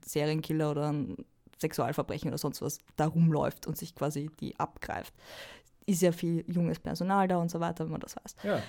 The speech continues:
Speaker 1: Kann ja auch eine Möglichkeit sein. Es waren sehr viele Erzählstränge, die eine Möglichkeit geben würden. Da wir jetzt im Spoilerteil sind, sage ich's jetzt schon, das Ende ist sehr vieldeutig im Sinne von, du kannst dir aussuchen, was du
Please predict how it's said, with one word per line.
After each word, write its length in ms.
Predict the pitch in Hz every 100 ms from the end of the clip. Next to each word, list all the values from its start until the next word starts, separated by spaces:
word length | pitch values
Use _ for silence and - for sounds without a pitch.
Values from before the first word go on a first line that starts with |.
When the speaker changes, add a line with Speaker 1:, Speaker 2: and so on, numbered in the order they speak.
| -
Speaker 1:
Kann 200 | - 202
ja 80 | 175
auch 80 | 175
eine 100 | 165
Möglichkeit 440 | - - - -
sein. 160 | - - - - - - _ -
Es 180 | 190 202
waren 340 | 202 208 -
sehr 280 | - 196 202
viele 540 | 233 220 214 208 208 -
Erzählstränge, 640 | 196 202 208 - 196 196
die 280 | 190 196 196
eine 100 | 196
Möglichkeit 460 | 185 185 190 196 185 -
geben 520 | - 190 190 196 185 185
würden. 380 | 202 233 285 349 - _ _ _ _ _ _ _ _ -
Da 180 | - 180
wir 80 | 185
jetzt 160 | 185 190
im 80 |
Spoilerteil 580 | 180 - 180 180 196 180
sind, 480 | 175 208 202 240 - -
sage 280 | - 180 180
ich's 100 | -
jetzt 160 | 175 -
schon, 280 | 196 208 214 - _ _ _ -
das 200 | - 180
Ende 380 | - 180 190 196
ist 400 | - 196 180 -
sehr 240 | 180 175 -
vieldeutig 920 | - - 185 175 170 165 170 170 170 -
im 140 | 175
Sinne 260 | 170 175 170
von, 240 | 175 170
du 80 | 170
kannst 320 | - 165 -
dir 120 | 180 -
aussuchen, 580 | 160 - 160 - 160 160
was 200 | 156 -
du 120 | 160